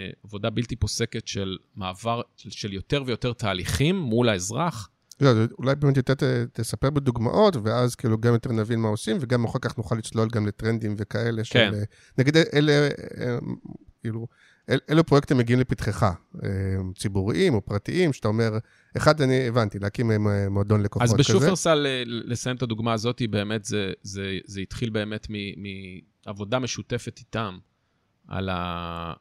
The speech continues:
Speaker 1: על התוכנית האסטרטגית של המועדון, לאן הוא, מה,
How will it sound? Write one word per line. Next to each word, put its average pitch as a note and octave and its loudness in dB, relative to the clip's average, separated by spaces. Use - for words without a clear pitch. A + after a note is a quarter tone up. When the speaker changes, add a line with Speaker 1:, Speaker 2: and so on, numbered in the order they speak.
Speaker 1:
על G2+ -8
התוכנית A2+ -6
האסטרטגית G#2+ -6
של G2 -4
המועדון, G2+ -6
לאן G#2 -4
הוא, G#2 -8
מה, A#2+ -8